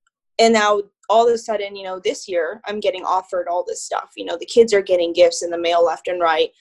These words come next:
You guys are a blessing and you're offering to do this for our kids. I'm just like, for once, you know, financially, it's not a problem to get them what they want, you know?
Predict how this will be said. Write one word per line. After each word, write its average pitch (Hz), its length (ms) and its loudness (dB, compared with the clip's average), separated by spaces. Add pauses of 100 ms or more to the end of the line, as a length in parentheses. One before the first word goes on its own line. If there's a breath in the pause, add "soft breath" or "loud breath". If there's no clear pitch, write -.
(140)
You 214 160 0
guys 202 240 6
are 175 220 4
a 185 60 0
blessing 190 600 -2
and 170 80 -8
you're 170 160 -4
offering 190 400 -4
to 185 80 -10
do 185 160 -8
this 190 140 -10
for - 120 -2
our 208 100 0
kids. 285 280 -4
I'm 240 100 -4
just 277 140 -6
like, 226 120 -2 (1900)
for 247 280 8
once, 262 640 -2 (160)
you 240 160 -2
know, 214 420 0 (300)
financially, 226 920 -4 (540)
it's 226 160 2
not 254 120 2
a - 40 -4
problem 226 500 -4
to 220 120 -10
get 185 180 -6
them 185 140 -10
what 170 140 -8
they 160 100 -4
want, 180 420 -2 (720)
you 202 100 -4
know? 185 340 2